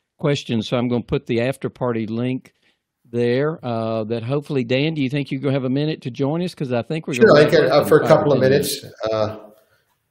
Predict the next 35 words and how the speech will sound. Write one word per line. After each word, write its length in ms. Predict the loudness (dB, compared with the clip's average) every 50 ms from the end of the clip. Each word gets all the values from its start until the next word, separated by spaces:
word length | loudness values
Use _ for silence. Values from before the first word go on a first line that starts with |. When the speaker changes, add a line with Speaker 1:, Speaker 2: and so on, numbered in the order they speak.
| _ -20
Speaker 2:
okay, 200 | -20 -8 -4 -4 -2
I 60 | -2
gotta, 240 | 2 2 4 4 4
I'll 200 | 4 4 2 2
have 240 | 2 2 0 -2 -2 -6
to, 220 | -6 -4 -2 -2
uh, 300 | 0 -2 -2 -4 -8 -10 -12
um, 400 | -10 -10 -10 -10 -12 -14 -16 -20 -20 _ _ _ _ _ _ _ _ _ _ _ _ _ _ _ _ _ _ _ _ _
have 180 | -12 -10 -10
to 160 | -12 -14 -14 -18 -20 _ _ _ _ _ _ _ -18 -18 -16 -16 -10
uh, 480 | -6 -4 -2 -2 -2 -4 -6 -8 -12 -16 -8 -4
bail 260 | -2 -2 -2 -2 -2
out, 300 | -2 -2 -4 -4 -6 -8
but 140 | -8 -8 -6
I'll, 260 | -6 -6 -8 -8 -8
I 80 | -10 -10
can 100 | -10 -12
stay 240 | -12 -8 -8 -8
for 160 | -8 -8 -10 -10
a 40 |
couple 200 | -10 -10 -10 -10
of 60 | -12 -12
minutes. 260 | -12 -12 -14 -14 -14
Yeah. 140 | -14 -14 -16 -18 _ _ _ _ _ _ _ _ _ _ _ _ _
Speaker 1:
Okay. 280 | -12 -10 -8 -10 -10 -8
Well, 280 | -6 -6 -4 -4 -6 -4 -4
n-, 160 | -4 -2 -2
no 140 | -2 -2 0
pressure. 440 | 0 0 0 0 -2 -2 -6 -8 -8 -10 _ _ -20 -20 _ _ _ _ _ _ _
So 200 | -6 -2 -2 -2
Jacob 480 | 0 0 0 0 0 0 -2 -2 -2 0
has 360 | 2 2 2 2 2 2 0
our 220 | 2 2 2 2
last 460 | 2 2 0 2 2 2 0 -2 -4
question, 640 | -4 -2 0 0 0 0 -4 -6 -6 -6 -6 -8 -12